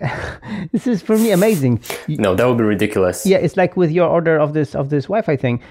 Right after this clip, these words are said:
Speaker 1: you know, you are there, you are filling out the details, they have your details, they can sell you stuff, you say, "Take my money," and they say, "Nah, eh, maybe other day." In Poland, because of the history and everything, now, po-, you know, um,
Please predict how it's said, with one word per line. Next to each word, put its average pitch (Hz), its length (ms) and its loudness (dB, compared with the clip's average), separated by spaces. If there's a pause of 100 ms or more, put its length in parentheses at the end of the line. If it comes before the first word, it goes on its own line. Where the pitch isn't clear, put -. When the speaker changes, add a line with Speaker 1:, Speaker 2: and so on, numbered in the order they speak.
(140)
Speaker 1:
you 151 80 0
know, 139 160 2 (240)
you 196 200 4
are 185 120 4
there, 156 300 4
you 135 280 2
are 190 120 6
filling 185 320 0
out 170 180 2
the 165 80 0
details, 135 440 0
they 160 120 4
have 202 220 2
your 208 120 4
details, 165 500 -4
they 175 160 0
can 233 200 2
sell 233 220 2
you 208 120 2
stuff, 185 400 0
you 170 140 0
say, 202 300 2
"Take 190 260 -2
my 190 140 0
money," 202 360 2 (200)
and 156 140 2
they 196 100 4
say, 196 180 2
"Nah, 240 600 4
eh, 427 760 -4
maybe 208 200 4
other 160 180 6
day." 127 260 4 (1120)
In 143 120 4
Poland, 170 560 2 (160)
because 143 260 2
of 127 60 -2
the 131 60 0
history 160 300 0
and 135 80 2
everything, 131 320 0 (360)
now, 185 300 2
po-, - 260 -6 (380)
you 170 80 0
know, 156 240 2
um, 139 300 0